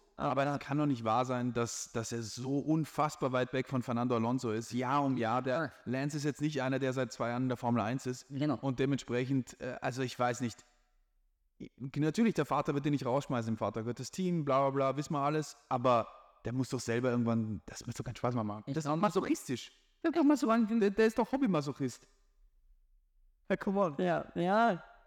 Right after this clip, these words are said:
Speaker 2: Ich glaube, dass er auch selbst dann irgendwann, äh, auch keinen Bock mehr hat.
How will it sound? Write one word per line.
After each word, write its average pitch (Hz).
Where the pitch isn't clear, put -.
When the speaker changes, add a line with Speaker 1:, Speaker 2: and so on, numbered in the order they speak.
Speaker 2:
Ich -
glaube, 190
dass 180
er 160
auch 165
selbst 175
dann 165
irgendwann, 147
äh, 156
auch 143
keinen 135
Bock 135
mehr 123
hat. 123